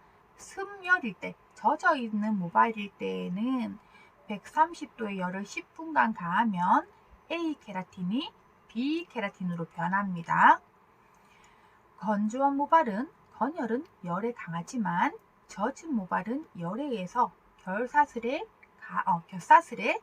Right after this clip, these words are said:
가수분해와 케라틴 구조 등의 변화 등에 의해서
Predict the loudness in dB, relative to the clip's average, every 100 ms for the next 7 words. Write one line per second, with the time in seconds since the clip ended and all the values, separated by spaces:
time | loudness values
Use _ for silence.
0 | _ -12 -12 -10 -8 -4 0 6 6 4
1 | _ _ 0 2 2 -4 -10 -8 -8 -4
2 | -4 -4 -6 -4 2 0 0 -8 -6 -6
3 | -6 -2 -2 -2